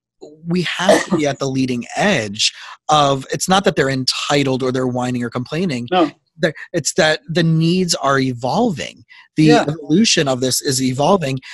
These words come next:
Speaker 1: And it's funny for, for with my clients and when I'm teaching and I'm working with, with that age bracket, I call it the Veruca Salt syndrome. And some people
Speaker 2: Yeah.
Speaker 1: don't get, right? Depending on their age, they won't get the cultural reference, but it's, it was the, the, the,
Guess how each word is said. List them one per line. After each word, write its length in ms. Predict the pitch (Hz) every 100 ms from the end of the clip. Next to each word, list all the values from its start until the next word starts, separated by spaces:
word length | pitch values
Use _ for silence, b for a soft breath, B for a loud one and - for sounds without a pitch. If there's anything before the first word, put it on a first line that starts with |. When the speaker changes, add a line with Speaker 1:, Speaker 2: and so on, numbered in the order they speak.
| B
Speaker 1:
And 100 | 165
it's 100 | 160
funny 200 | - 180
for, 340 | 151 156 139 131
for 180 | - 151
with 180 | 143 143
my 140 | 131
clients 580 | 127 - 156 175 139 127
and 80 | 127
when 80 |
I'm 100 | 123
teaching 300 | 120 143 131
and 80 | 131
I'm 80 | 120
working 220 | 120 123
with, 120 | 117 -
with 200 | 127 120
that 180 | 117 120
age 180 | 117 -
bracket, 380 | 143 196 139 131 B B -
I 80 | 143
call 260 | - 156
it 100 | 156
the 80 | 135
Veruca 420 | 123 127 131 123
Salt 360 | - 127 120 -
syndrome. 640 | - - 101 92 71 92 123
And 160 | 131 131
some 140 | 151
people 220 | 170 143
Speaker 2:
Yeah. 60 | 135
Speaker 1:
don't 140 | 123 151
get, 280 | 160 147 - B B
right? 160 | 147
Depending 280 | 147 160 160
on 100 | 151
their 140 | 135 151
age, 340 | 165 123 127
they 80 | 139
won't 200 | 131 127
get 120 | 127
the 120 | 120
cultural 360 | - 127 127 117
reference, 340 | 127 - 127
but 120 | -
it's, 180 | 131 - B B B
it 60 | 143
was 140 | 135
the, 240 | 135 131 123
the, 300 | 127 127 120
the, 160 | 123